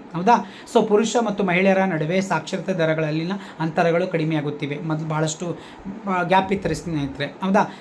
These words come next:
So ಮಹಿಳಾ ಒಂದು ಶಿಕ್ಷಣ ಭಾಳ ಕಡಿಮೆ ಇತ್ತು, ಪುರುಷ ಶಿಕ್ಷಣ ಜಾಸ್ತಿ ಇತ್ತು, ಈ ಪ್ರಿಫರೆನ್ಸ್ ಜಾಸ್ತಿ ಅವರಿಗೆ ಇತ್ತು. ಇವಾಗ ಹಂಗಿಲ್ಲ ಫ್ಯಾಮಿಲಿಯಲ್ಲಿ ಕೂಡ.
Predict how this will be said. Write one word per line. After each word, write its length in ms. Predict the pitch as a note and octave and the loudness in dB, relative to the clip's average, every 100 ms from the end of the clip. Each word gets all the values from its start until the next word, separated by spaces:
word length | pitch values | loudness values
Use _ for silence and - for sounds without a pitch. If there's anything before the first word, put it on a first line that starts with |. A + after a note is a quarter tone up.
| - | -10
So 120 | F#3+ | -2
ಮಹಿಳಾ 420 | E3+ E3 E3+ E3 D#3+ | 0 2 2 0 0
ಒಂದು 220 | D#3+ D3+ | -2 -4
ಶಿಕ್ಷಣ 340 | - - E3+ | -6 -6 -4
ಭಾಳ 160 | D#3 D3+ | -2 -2
ಕಡಿಮೆ 320 | D3+ D#3 D3+ | -2 -4 -2
ಇತ್ತು, 180 | D3+ D#3 | -2 -4
ಪುರುಷ 300 | D#3+ D#3 F3 | -4 -6 -6
ಶಿಕ್ಷಣ 360 | D#3+ D3+ - | -8 -10 -6
ಜಾಸ್ತಿ 360 | D#3 D#3 D3+ D#3+ | -4 -4 -4 -6
ಇತ್ತು, 340 | D3+ D#3+ D#3 - - - | -6 -6 -8 -10 -16 -10
ಈ 40 | |
ಪ್ರಿಫರೆನ್ಸ್ 540 | E3 F3 D#3+ F3+ F3+ F#3 | -6 -4 -2 -2 -2 -2
ಜಾಸ್ತಿ 380 | D#3 D3+ - F3+ | 0 -2 0 -2
ಅವರಿಗೆ 260 | D#3+ F3 | 0 0
ಇತ್ತು. 200 | E3+ - | -2 -4
ಇವಾಗ 280 | E3+ E3 F#3 | -6 -4 -4
ಹಂಗಿಲ್ಲ 580 | A3+ A3+ A3 G#3 G3+ F3 - | -4 -4 -4 0 2 2 -2
ಫ್ಯಾಮಿಲಿಯಲ್ಲಿ 440 | - D#3+ D#3+ D#3 D#3 D3+ | -4 -2 0 0 -2 -2
ಕೂಡ. 120 | E3+ | -2